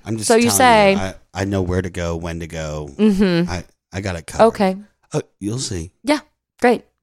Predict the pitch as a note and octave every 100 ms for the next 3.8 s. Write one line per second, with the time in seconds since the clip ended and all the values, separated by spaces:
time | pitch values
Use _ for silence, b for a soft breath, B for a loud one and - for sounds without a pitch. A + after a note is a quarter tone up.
0 | - E2+ F2+ - - - F#3 F#3+ B3 D4+
1 | _ _ _ _ _ G3 - G3 G3+ F#3+
2 | G3 G3 F#3 - G#3+ A3 A#3 - _ _
3 | _ _ _ _ _ C3+ F#3